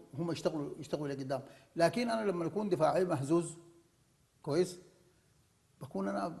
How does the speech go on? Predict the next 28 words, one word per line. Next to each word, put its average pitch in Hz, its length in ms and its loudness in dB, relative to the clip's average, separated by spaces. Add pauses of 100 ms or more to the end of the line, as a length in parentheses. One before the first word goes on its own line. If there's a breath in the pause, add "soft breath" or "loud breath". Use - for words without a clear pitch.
في - 120 -10
حالة 170 240 -4
بتاعت 127 320 -8
قلق. 120 120 -16 (480 soft breath)
دلوقتي 285 520 4
النتيجة 214 340 2
لحد 180 280 2
الآن 202 340 4 (200)
ما 165 220 6
بض-، 160 160 -2
يعني 135 240 0
ما، 151 220 2
ما 135 280 -2
الواحد 151 260 2
ما 160 100 4
يقدر 160 200 4
يجزم 156 280 4
على 139 160 2
إنها 156 160 4
حتنتهي 143 380 2
على 135 180 4
كده، 180 300 4
لأنه 156 220 0
زي 151 140 -2
ما 139 240 -2 (200)
تفضل 160 300 0
الأستاذ 143 300 -4
طارق 180 280 4